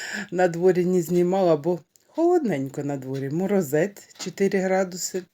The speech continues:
морозу. І знову, е, встає сонечко. Дуже гарно на дворі, дуже гарний ранок, тихий, вітру поки що немає. От, вчора так само було кра-, гарно вранці, але після обід...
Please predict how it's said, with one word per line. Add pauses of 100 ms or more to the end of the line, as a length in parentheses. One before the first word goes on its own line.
(200)
морозу. (640)
І
знову,
е, (340)
встає
сонечко.
Дуже
гарно
на
дворі, (480)
дуже
гарний
ранок,
тихий,
вітру
поки
що
немає. (840)
От,
вчора
так
само
було (400)
кра-,
гарно
вранці,
але
після
обід...